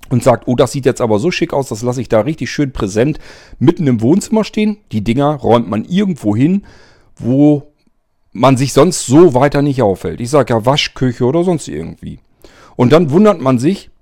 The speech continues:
das ist ein Zimmer, da hält man sich freiwillig sonst auch nie auf, da ist halt nichts Spannendes los, es ist nur so eine Rumpelkammer oder irgendwas. Und man betritt dieses Zimmer deswegen nicht öfter, nur weil da jetzt plötzlich ein Fahrradergometer steht.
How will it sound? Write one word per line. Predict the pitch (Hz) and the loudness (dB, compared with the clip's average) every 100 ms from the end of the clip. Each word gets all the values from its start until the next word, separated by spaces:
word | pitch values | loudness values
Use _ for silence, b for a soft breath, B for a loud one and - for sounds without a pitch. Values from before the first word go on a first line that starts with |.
| _ - | _ -2
das | 127 160 | -2 -2
ist | 156 | -4
ein | 147 | -4
Zimmer, | - 196 226 262 254 _ | 2 4 4 2 -2 _
da | 120 | 0
hält | 117 165 | 2 2
man | 165 | 0
sich | 143 135 | -4 -6
freiwillig | - 127 156 160 | 0 0 2 -2
sonst | - 135 - | -2 -2 -2
auch | 190 185 | 0 2
nie | 127 | 2
auf, | 87 127 | 0 -2
da | - | -2
ist | 113 139 | -4 -2
halt | 139 143 | -2 -2
nichts | 135 - | -4 -6
Spannendes | - 135 131 110 | -4 -4 -2 -4
los, | 107 160 156 127 | -4 -2 -2 -4
es | 117 | -4
ist | 139 | -2
nur | 151 | 0
so | 123 | 0
eine | 113 | 0
Rumpelkammer | 101 143 196 151 - 107 98 | 4 4 4 0 -2 -6 -4
oder | 92 92 | -2 -4
irgendwas. | 95 90 120 - B B B B B B B | -4 -2 -4 -4 B B B B B B B
Und | - 143 135 - _ _ _ | 0 0 -2 -12 _ _ _
man | - 131 139 | 0 4 4
betritt | 131 - 190 | 2 0 -2
dieses | 180 139 - | -2 -4 -2
Zimmer | - 165 123 | 0 2 2
deswegen | 147 113 143 | 0 0 0
nicht | 131 123 | 0 -2
öfter, | 147 - 123 | -4 -2 0
nur | 139 127 | 2 2
weil | 120 | 0
da | 110 | 0
jetzt | 101 - - | -2 -6 -6
plötzlich | - 107 - 92 | -4 -4 -6 -14
ein | |
Fahrradergometer | - 151 104 - 92 80 78 - - | -6 -4 -4 -8 -12 -14 -16 -16 -18
steht. | - - - | -18 -18 -18